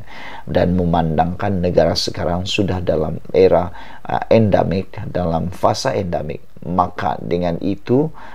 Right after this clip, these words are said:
tiada lagi keperluan M P N ini untuk diteruskan.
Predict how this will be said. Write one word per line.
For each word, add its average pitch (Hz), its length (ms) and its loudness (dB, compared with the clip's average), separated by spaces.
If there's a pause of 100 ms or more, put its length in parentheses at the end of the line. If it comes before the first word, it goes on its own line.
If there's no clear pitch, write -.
(160)
tiada 101 320 6
lagi 92 280 4
keperluan 92 760 0
M 90 280 -2
P 76 240 -2
N 82 160 0
ini 85 200 -4
untuk 85 440 -6
diteruskan. 87 1000 -2